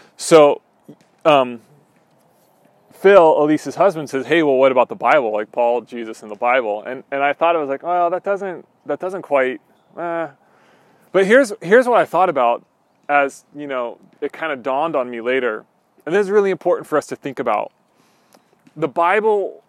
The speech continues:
wa-, or the Old Testament was the Bible that Jesus read, right? Jesus, that was his Bible, the Old Testament. The, the first five books of the Bible,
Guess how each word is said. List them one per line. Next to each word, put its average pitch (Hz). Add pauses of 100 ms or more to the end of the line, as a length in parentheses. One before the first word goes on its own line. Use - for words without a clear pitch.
wa-, 147
or 151
the 160
Old 196
Testament 185
was 135
the 123
Bible 143
that 123
Jesus 131
read, 117 (520)
right? 120 (400)
Jesus, 202
that 175
was 233
his 170
Bible, 127
the 117
Old 139
Testament. 120 (400)
The, 131 (100)
the 143
first -
five 143
books 143
of 120
the 117
Bible, 135